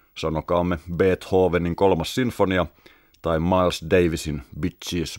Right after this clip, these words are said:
Brew. Homma hajosi punkin määritelmän mukaisesti käsiin heti kättelyssä tuhat yhdeksänsataaseitsemänkymmentäkahdeksan. John Lydon antoi savun hälvetä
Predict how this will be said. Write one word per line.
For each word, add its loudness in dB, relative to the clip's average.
Brew. -2
Homma 2
hajosi 6
punkin 4
määritelmän 4
mukaisesti 0
käsiin 0
heti -8
kättelyssä 0
tuhat -2
yhdeksänsataaseitsemänkymmentäkahdeksan. -6
John 6
Lydon 6
antoi 4
savun 2
hälvetä 2